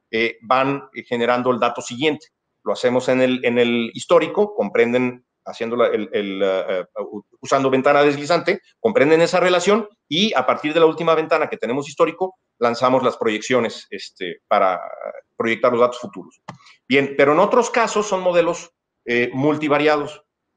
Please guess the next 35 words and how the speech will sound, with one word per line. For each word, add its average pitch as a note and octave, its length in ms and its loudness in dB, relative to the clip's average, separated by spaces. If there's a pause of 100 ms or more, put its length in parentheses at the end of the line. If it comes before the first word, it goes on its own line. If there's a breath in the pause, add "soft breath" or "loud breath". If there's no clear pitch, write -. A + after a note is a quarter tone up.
(140)
eh, A#2+ 300 2
sobre D3 240 2
todo D#3+ 220 6
los, D#3+ 220 2
eh, B2+ 260 4
productos C3+ 340 0
finales, C#3+ 340 -2
y A#2+ 60 -10
conforme B2+ 400 0
vamos D3+ 300 4
cayendo, E3 360 0
ahorita C#3+ 220 -2
vamos C3+ 240 -2
a C3 80 0
ver, C3 180 0 (360)
eh, G#2+ 300 -4
cómo B2 420 0
está - 160 -6
estructurado B2+ 640 0
el, A2+ 240 -4
el, G#2+ 260 -8
el A2+ 140 -10
proyecto, E3 580 -2 (240)
conforme B2+ 400 0
vamos D3 300 4
cayendo, D#3 640 2
eh, G#2+ 320 0 (260)
a A2+ 60 -8
niveles A2 400 -2
más D3 160 -2
profundos, C#3 540 -2
digamos, A#2+ 360 0
o, G#2+ 220 -8
o, G2 320 -4 (400)
ah, G2+ 480 0